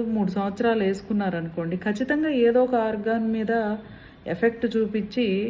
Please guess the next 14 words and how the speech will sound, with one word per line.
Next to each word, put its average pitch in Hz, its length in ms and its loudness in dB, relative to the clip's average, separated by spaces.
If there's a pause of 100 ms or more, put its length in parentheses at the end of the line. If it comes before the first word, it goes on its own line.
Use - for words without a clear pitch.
(200)
ఆపరేషన్ 220 640 2
చేయాల్సి 202 400 2
వస్తది, 196 320 0
లేకపోతే 202 340 -2
ఆ 190 140 0
ఆర్గాన్ని 185 460 0
తీసేయాల్సి 160 600 -6
వస్తది. - 320 -16 (1400)
అలాంటి 208 500 4 (1600)
ప్ర-, 175 200 6 (520)
తీవ్ర 240 340 6 (460)
ప్రభావం 196 580 2
చూపించే 180 520 0 (440)
కెమ్-, 165 280 0